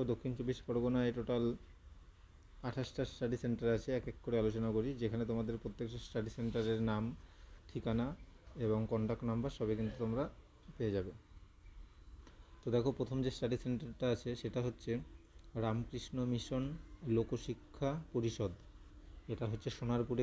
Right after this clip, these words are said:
কিন্তু নরেন্দ্রপুর, সোনারপুরে। তারপরে আছে দু নম্বরে সীতাকুণ্ড বিদ্যায়তন, এটা হচ্ছে বারুইপুর, বারুইপুরে আছে, এইখানে কিন্তু কন্ট্যাক্ট নাম্বারগুলো দেওয়া আছে।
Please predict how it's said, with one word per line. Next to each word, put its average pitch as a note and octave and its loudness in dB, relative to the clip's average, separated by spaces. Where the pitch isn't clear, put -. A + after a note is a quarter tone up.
কিন্তু B2+ 0
নরেন্দ্রপুর, A#2 2
সোনারপুরে। A2 -2
তারপরে B2 4
আছে A#2+ 0
দু A#2 2
নম্বরে A#2+ 4
সীতাকুণ্ড B2+ 0
বিদ্যায়তন, A2 4
এটা A#2+ 2
হচ্ছে B2 -2
বারুইপুর, A2+ 4
বারুইপুরে A2+ 4
আছে, B2+ -4
এইখানে A#2 2
কিন্তু A#2+ 0
কন্ট্যাক্ট A2+ 0
নাম্বারগুলো A#2 2
দেওয়া G2+ 6
আছে। G#2 -8